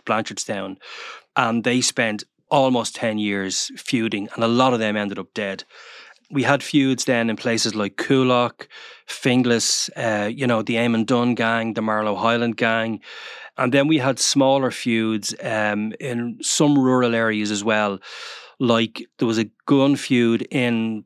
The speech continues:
Sligo for several years. Didn't really take off in the same way that the other feuds did. I mean, obviously, when you look at, like, um, the situation in Limerick or in Crumlin Drimnagh, like, there were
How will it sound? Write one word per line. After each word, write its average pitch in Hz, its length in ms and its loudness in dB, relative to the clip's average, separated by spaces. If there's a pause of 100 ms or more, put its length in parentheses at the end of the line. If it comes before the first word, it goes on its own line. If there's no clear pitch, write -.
(140)
Sligo 117 500 2
for 107 320 -2
several 107 380 0
years. 101 260 -2
Didn't 180 320 0
really 139 480 4
take 123 380 -2
off 113 500 -2
in 123 140 -4
the 110 80 -4
same 117 280 0
way 110 260 0
that 107 180 -2
the 110 140 -6
other 107 140 -4
feuds 104 440 -6
did. 127 340 0 (540)
I 127 100 -6
mean, 113 160 0
obviously, 127 320 2
when 113 160 0
you 113 80 0
look 113 220 0
at, - 160 -6
like, 104 280 -6
um, 101 1000 -4
the 110 280 2
situation 113 520 0
in 110 200 0
Limerick 127 360 2
or 117 200 0
in 110 360 0
Crumlin 110 580 0 (180)
Drimnagh, 113 380 2
like, 117 220 -6
there 135 100 2
were 120 420 2